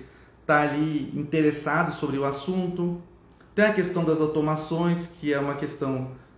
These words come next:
que quem faz, é, as automações, que é aquela questão que o, que o, que eu falo que o,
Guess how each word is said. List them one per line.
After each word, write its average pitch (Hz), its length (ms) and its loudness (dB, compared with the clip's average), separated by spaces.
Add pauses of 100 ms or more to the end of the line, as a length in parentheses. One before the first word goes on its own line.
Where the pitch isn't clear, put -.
(100)
que 151 100 -6
quem 151 240 2
faz, 147 680 0 (100)
é, 131 720 0 (1400)
as 131 120 -2
automações, 143 720 0 (380)
que 165 100 2
é 156 40 8
aquela 156 200 4
questão 156 360 0
que - 120 -4
o, 143 180 2
que 139 120 -4
o, 123 520 -2
que - 60 -10
eu 127 80 -2
falo 127 400 2
que 135 80 -4
o, 117 400 -2